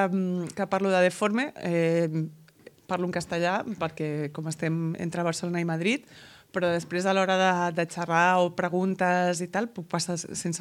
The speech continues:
problema al català, però, però ho he escrit en castellà i mira, què farem. Hi haurà alguns vídeos en anglès, però cap, cap, eh, exemple dura més de dos o tres minuts, és a dir, que no, no implicarà tampoc si algú no,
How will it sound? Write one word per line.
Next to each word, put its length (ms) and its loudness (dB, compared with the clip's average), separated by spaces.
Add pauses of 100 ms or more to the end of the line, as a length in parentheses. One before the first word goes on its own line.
problema 460 0 (340)
al 160 -4
català, 400 -6
però, 400 -6
però 240 -6
ho 600 -8
he 20 0
escrit 240 -6
en 80 -2
castellà 380 -2
i 80 -4
mira, 180 -6
què 80 -6
farem. 320 -6 (720)
Hi 80 6
haurà 240 8
alguns 320 4
vídeos 320 2
en 80 0
anglès, 540 2 (180)
però 400 6 (160)
cap, 240 4 (160)
cap, 640 4 (240)
eh, 480 -2
exemple 480 2
dura 240 2
més 240 0
de 80 0
dos 160 0
o 80 -2
tres 240 -4
minuts, 560 0
és 160 -4
a 80 -2
dir, 80 -2
que 160 -6
no, 400 -2
no 160 -4
implicarà 640 -4 (100)
tampoc 320 -8
si 160 -10
algú 320 -4
no, 380 -4